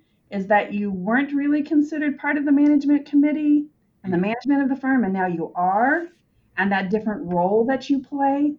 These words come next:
Speaker 1: And I will tell you that that is where A L A came in for me, because suddenly I felt like a,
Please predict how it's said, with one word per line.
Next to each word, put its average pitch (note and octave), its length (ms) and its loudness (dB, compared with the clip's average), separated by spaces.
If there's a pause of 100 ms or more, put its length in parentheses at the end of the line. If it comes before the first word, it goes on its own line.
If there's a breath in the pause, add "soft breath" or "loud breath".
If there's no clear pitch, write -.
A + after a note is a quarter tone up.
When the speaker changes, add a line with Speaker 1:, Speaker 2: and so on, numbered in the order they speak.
(400)
Speaker 1:
And F#3+ 100 -2
I A3+ 80 4
will G#3+ 140 2
tell G#3+ 300 0
you A3+ 140 0
that F#3+ 200 -4
that G3+ 200 -4
is F3+ 160 -8
where F#3 760 -6
A G3 140 -4
L F3+ 160 -2
A G3 140 -2
came B3+ 280 0
in B3+ 220 4
for G3+ 120 -12
me, F#3+ 400 -4 (500)
because A3+ 320 0
suddenly B3 560 2
I F#3 120 -6
felt F#3+ 420 -4
like F#3+ 340 -8
a, E3+ 300 -10